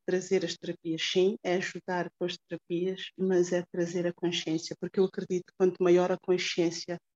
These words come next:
maior é o amor que sentimos e, e conseguimos emanar.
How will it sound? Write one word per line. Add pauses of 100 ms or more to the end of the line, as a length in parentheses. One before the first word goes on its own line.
(220)
maior
é
o
amor (120)
que
sentimos
e,
e
conseguimos
emanar.